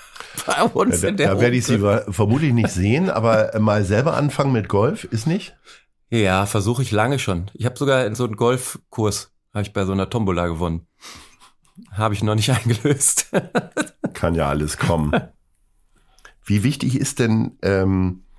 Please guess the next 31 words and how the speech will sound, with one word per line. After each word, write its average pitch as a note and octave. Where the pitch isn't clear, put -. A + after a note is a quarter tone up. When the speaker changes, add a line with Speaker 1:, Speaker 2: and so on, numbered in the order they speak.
Speaker 2:
Tradition A2+
für -
dich, F2+
so G#2
bestimmte A#2
Sachen A2+
einfach G2
auch F2+
zu -
bewahren? G2
Also F#2
wenn A2
es G#2+
dir A2
schon G#2
schwerfällt, A#2
Sachen G2+
wegzuschmeißen, E2
Speaker 1:
Hm. F2
Speaker 2:
äh, F2+
wie A2+
ist B2+
das B2+
mit A#2+
Attitüden, G#2
die D#2+
zu -
überdenken F2
und E2+
zu -
verändern? D2+